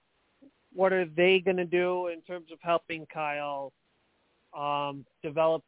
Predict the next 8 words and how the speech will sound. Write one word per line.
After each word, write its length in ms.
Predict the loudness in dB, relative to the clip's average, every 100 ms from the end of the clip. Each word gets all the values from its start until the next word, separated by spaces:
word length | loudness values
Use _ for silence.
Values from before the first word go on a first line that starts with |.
| -6
talent, 460 | -4 -2 -6 -12 -20 _ _ _ _ _ _ _ _ -12
and 160 | -8
not 220 | -2 0 0
only 280 | 0 -2
for 460 | -6 -4 -2 -2 -4 -8 -16 _ _ _ _ _
their 260 | -2 0 0
manufacturer, 960 | 0 -2 -4 2 2 2 -4 -4 -4
but 340 | 0 2 2